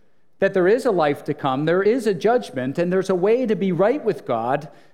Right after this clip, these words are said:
that there's an eternity before every heart." You see, what's at stake today, or what we'll talk about today, is whether the ultimate reality is oblivion or whether the ultimate reality ought to be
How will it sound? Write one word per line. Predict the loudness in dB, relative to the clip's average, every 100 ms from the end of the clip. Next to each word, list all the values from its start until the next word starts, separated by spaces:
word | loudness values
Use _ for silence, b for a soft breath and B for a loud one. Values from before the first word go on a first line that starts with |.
| -4
that | -2 2
there's | 0
an | 0
eternity | -2 -4 -2 0 0 2 0
before | -2 -2 0 0
every | 0 0 -2
heart." | 0 -4 -4
You | -6
see, | -4 0
what's | 0 0
at | -4 -6
stake | -6 -2 -2 -4
today, | -6 0 2 2 2 0
or |
what | -2 -2
we'll | -4
talk | -2 0 0
about | 0 -2 -2
today, | -4 0 0 0 -2 B B -2
is | -2 2
whether | 2 4 2
the | 0 2
ultimate | 0 0 0 -2 2
reality | 2 4 4 2 2 2
is | 0 -2 -4
oblivion | -4 2 2 2 2 2 2 0 -4 -20 b b b b b 0
or | 2
whether | 4 4
the | 4 4
ultimate | 4 2 0 -2 0
reality | 2 2 2 0 0
ought | 2 0 0
to | -2
be | 0 0 0 -2